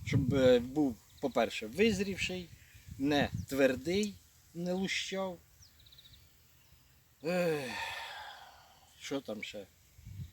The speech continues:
Щоб не червивий був. І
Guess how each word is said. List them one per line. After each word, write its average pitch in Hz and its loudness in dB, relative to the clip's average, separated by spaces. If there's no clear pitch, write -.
Щоб 151 0
не 139 0
червивий 170 0
був. 160 -8
І 226 -6